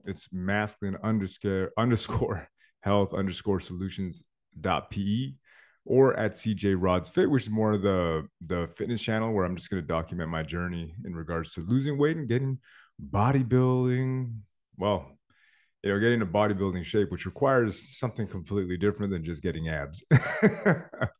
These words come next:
That's a whole different bag of worms. And anybody that's been through, and some of the guys that have reached out, you know, you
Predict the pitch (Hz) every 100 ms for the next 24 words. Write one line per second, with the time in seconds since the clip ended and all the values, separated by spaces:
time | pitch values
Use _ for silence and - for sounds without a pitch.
0 | - - - - - 127 131 127 123 143
1 | 135 127 131 123 131 120 117 123 135 131
2 | 107 107 95 87 85 127 151 147 143 131
3 | 139 139 135 156 147 107 123 123 120 120
4 | 117 110 95 117 - 113 117 110 110 101
5 | 117